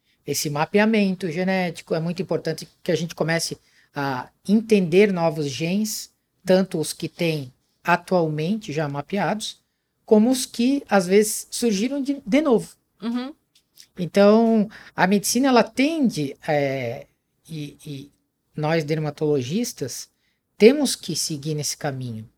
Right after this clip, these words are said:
Speaker 1: A gente não pode, é, ignorar o futuro.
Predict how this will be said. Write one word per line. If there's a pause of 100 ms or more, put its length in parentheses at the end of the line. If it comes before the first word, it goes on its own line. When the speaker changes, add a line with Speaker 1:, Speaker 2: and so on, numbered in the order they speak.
(540)
Speaker 1:
A
gente
não
pode, (120)
é,
ignorar
o
futuro.